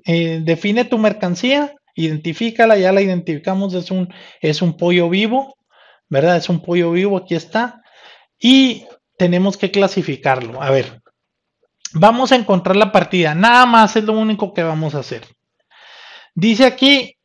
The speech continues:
caballos, asnos, mulos y burdeganos vivos. Aquí no va. Animales vivos de la especie bovina, tampoco.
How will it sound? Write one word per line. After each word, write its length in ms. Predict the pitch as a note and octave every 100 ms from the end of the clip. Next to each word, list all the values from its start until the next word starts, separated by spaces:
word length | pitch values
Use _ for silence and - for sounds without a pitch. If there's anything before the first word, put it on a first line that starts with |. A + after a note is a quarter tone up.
| _
caballos, 560 | - F#3+ G3 A#3+ B3+ B3
asnos, 320 | B3+ C4 B3+
mulos 420 | B3 A#3 B3 A#3+
y 60 | A#3+
burdeganos 640 | G3+ F3+ E3 E3+ F3+ F#3
vivos. 420 | F#3+ A3 G#3+ G3+
Aquí 240 | E3 - E3
no 160 | E3+
va. 240 | E3 E3+ F#3 _ _ _ _ _ _ _ _ _ _ _ _ _ _ _ _ _ _ _
Animales 560 | E3+ F#3 F#3 G3+ A3+ A#3
vivos 300 | A#3+ B3 A3+
de 80 |
la 80 | G3+
especie 360 | F3+ - F#3 G#3
bovina, 520 | G3 G3+ G3 F#3+ F3+
tampoco. 760 | C3+ B2 - C3+ A#2+ - _